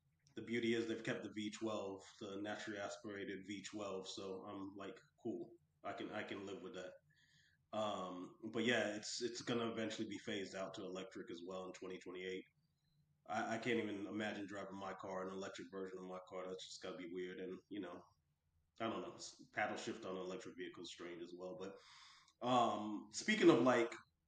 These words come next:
where this is going as well is, uh, you know, wh-, what do you see the future of vehicles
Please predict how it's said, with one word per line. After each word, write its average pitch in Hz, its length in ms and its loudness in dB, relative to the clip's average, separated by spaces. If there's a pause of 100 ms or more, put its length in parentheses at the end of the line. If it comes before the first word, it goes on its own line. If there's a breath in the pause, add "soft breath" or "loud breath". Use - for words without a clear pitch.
(120)
where 120 260 6
this 113 220 2
is 104 280 -8
going 113 340 4
as 95 140 -2
well 107 440 4
is, - 260 -4 (100)
uh, 98 360 -2 (260)
you 110 100 -2
know, 92 200 -4 (680)
wh-, 117 160 -2
what 131 80 4
do 139 60 6
you 131 60 10
see 139 120 6
the 110 80 6
future 113 360 0
of 95 180 -6
vehicles 98 400 -4